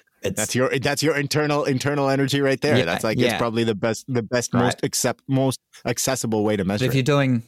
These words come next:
Speaker 1: thirty-second hill intervals, just ignore heart rate for the most part, right? You're
Speaker 2: Yeah.
Speaker 1: not gonna pace them off of heart rate. That's
Speaker 2: Hundred percent.
Speaker 1: ridiculous.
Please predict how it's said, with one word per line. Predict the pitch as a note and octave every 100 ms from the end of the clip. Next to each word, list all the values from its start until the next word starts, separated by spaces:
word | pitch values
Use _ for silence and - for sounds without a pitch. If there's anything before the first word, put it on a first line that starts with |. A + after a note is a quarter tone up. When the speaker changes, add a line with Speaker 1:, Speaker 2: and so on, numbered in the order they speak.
| _
Speaker 1:
thirty-second | - - B2+ A#2 B2+ A2+ G2+
hill | A2 C#3+
intervals, | G#2+ E2 E2+ G2 -
just | B2+ A#2+
ignore | A#2 A#2 G#2+ G2+
heart | A2+ B2
rate | F2 - - _
for | A#2
the | G2+
most | G2+ -
part, | - -
right? | F#2+ F2+
You're | -
Speaker 2:
Yeah. | C3+
Speaker 1:
not |
gonna | B2+ G#2+
pace | - B2 A#2
them | G#2
off | F#2+ -
of | F#2
heart | G#2 A#2+
rate. | -
That's |
Speaker 2:
Hundred | G#2 G2
percent. | - F2+
Speaker 1:
ridiculous. | - D#3 C#3+ F#2+ - -